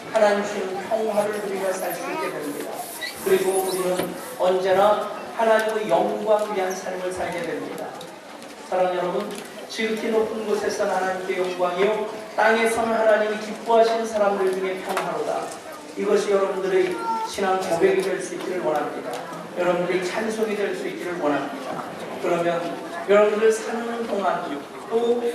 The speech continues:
크리스마스의 기적을 경험하며 살게 될 줄 믿습니다. 그 은혜와 복이 여러분 모두에게 이천십삼 년 성탄절에 임할 수 있기를 축복합니다. 그리고 성탄은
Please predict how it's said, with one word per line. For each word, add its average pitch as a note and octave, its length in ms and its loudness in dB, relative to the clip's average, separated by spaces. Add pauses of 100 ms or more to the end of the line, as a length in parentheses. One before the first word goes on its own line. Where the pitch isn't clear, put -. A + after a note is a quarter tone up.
(200)
크리스마스의 F#3+ 760 -2
기적을 G3+ 680 0 (240)
경험하며 F3 640 2
살게 E3 420 -4
될 D3 180 -2
줄 - 300 -4
믿습니다. C#3+ 680 -6 (520)
그 F#3 60 0
은혜와 F3 600 2
복이 - 340 -4 (500)
여러분 F3+ 360 2
모두에게 F3+ 760 0 (160)
이천십삼 F#3 580 -4
년 E3 140 -6
성탄절에 G3 680 -4
임할 E3+ 320 -2
수 E3 140 -6
있기를 D#3+ 360 -6
축복합니다. - 1000 -4 (220)
그리고 - 240 0
성탄은 G3+ 720 0